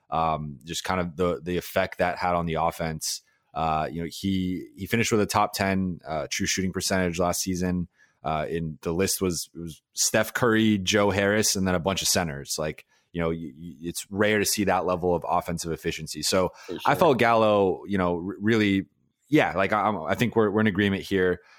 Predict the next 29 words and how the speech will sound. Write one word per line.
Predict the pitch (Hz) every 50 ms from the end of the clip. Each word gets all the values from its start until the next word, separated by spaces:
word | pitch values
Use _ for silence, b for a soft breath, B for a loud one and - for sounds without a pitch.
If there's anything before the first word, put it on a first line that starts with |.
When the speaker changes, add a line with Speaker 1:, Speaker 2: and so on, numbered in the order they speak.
| b b
Speaker 1:
Uh, | b 87 90 85
if | 92 - -
you're, | 113 113 120 -
if | 139 135
you're | 165 170
just | 147 -
going | 175 160 135
three | - 139 139 147 135
front | 139 - 127 123 110 -
court, | - 120 117 113 101
which | 101 95
is | 98 90
what | 101 98
I | 95 98 98
did, | 95 98 95 95 85 - B B B B B B -
I | 107
think | - 127 110 -
he's | 117 110 92
the | 104 -
third | - 110 107 101 90
best | 98 98 92 - -
front | - 98 92 -
court | - 101 92 80
guy | 92 92 92 90
they've | 87 82 -
had | - - 92 98 104 104
the | 110
past | - 131 123 - -
decade. | 131 123 - 135 131 139 139 131